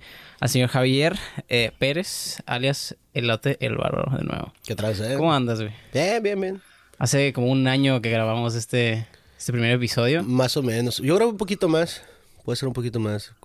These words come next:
Speaker 2: Fue en febrero, un pedo así, ¿no?
Speaker 1: Un poquito menos, ¿verdad?
Speaker 2: Sí.
Speaker 1: Del año.
Speaker 2: O principios de marzo. Una, una cosa así.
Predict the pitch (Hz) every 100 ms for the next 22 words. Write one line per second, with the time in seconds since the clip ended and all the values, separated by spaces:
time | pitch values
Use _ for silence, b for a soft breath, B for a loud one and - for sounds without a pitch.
0 | 113 113 143 139 139 139 127 147 95 85
1 | 110 104 101 92 85 85 - - 180 139
2 | 139 139 147 147 143 131 143 135 127 -
3 | 123 123 135 139 131 - 120 117 127 120
4 | 127 110 104 110 - 120 180 185 208 180
5 | 160 143 85